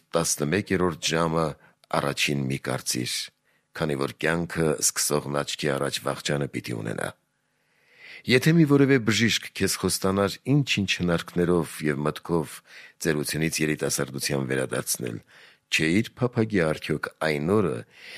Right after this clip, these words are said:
երբ քեզ կտեսնես ծաղկուն հասակում։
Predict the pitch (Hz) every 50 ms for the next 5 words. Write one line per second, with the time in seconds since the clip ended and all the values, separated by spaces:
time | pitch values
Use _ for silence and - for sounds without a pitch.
0 | - - - - - 87 - - - - 120 120 - - - 107 - 107 101 87
1 | - - - 98 98 87 - - - - 69 - - - - 71 71 67 69 73
2 | 69 - - 58 - - - 50 -